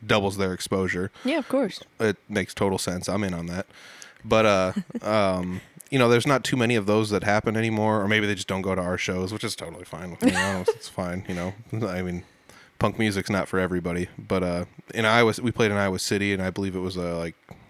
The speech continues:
Speaker 1: man, I don't wanna get this wrong. I think it was Shadow Fox Photography that took the pictures of us down there. So,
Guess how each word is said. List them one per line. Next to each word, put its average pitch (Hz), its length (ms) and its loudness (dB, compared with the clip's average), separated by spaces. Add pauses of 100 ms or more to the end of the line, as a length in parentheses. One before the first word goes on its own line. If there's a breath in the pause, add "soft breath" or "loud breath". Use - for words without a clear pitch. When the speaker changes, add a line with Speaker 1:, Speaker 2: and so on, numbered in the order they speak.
(720 loud breath)
Speaker 1:
man, 95 180 -12
I 92 40 -12
don't 98 100 -12
wanna 98 120 -10
get 95 100 -8
this 90 140 -8
wrong. 98 100 0
I 101 40 0
think 113 100 2
it 101 40 0
was 95 100 -4
Shadow 95 320 -2
Fox - 320 -4
Photography 92 560 -6
that 92 160 -6
took - 180 -10
the - 80 -8
pictures 95 400 -8
of 95 80 -4
us 90 140 -4
down 90 240 -6
there. 92 180 -6
So, 90 360 -4